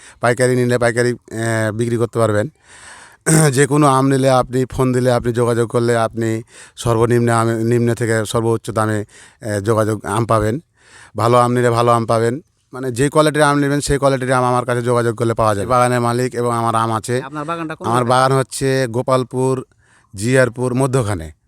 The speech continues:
Speaker 1: দুই গ্রামের মধ্যখানে আমার বাগান। আমার বাগানে গাছ প্রায়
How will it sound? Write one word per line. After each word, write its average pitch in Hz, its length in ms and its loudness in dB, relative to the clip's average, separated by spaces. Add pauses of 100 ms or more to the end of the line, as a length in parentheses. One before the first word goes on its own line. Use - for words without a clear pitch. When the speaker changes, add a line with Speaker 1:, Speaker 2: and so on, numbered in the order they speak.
(140)
Speaker 1:
দুই 120 240 -2
গ্রামের 123 380 0
মধ্যখানে 117 420 -2
আমার 110 160 -2
বাগান। 104 400 -2
আমার 117 180 -2
বাগানে 123 400 2
গাছ 117 280 0
প্রায় 110 680 -2